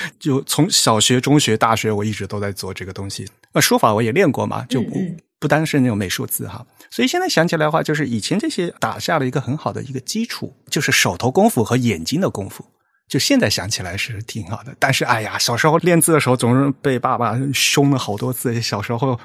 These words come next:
Speaker 1: 顽皮嘛，又不爱练字嘛，
Speaker 2: 对。
Speaker 1: 就每节写幅字啊，<laughs> 以-，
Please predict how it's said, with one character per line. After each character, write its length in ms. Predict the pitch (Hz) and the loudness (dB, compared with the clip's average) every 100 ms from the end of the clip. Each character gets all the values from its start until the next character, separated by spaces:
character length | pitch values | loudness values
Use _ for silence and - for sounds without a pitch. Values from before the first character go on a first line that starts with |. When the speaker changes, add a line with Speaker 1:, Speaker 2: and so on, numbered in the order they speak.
| - | -4
Speaker 1:
顽 200 | 117 156 | -2 -2
皮 220 | - 127 | 0 2
嘛， 120 | 123 | 4
又 80 | 135 | 2
不 120 | 131 | 2
爱 180 | 127 139 | 4 4
练 260 | 151 147 113 | 2 0 0
字 240 | - 151 | 0 0
嘛， 200 | - 107 | 0 -4
Speaker 2:
对。 60 | 110 | -6
Speaker 1:
就 80 | 117 | -4
每 160 | 107 | -4
节 220 | 101 107 117 | -4 -2 -2
写 180 | - | -2
幅 160 | 117 135 | -4 -4
字 140 | - | -2
啊， 120 | 117 113 - - - | -2 -4 -10 -8 -2
<laughs> 0 | 123 | 2
以-， 320 | 156 135 117 | 4 2 0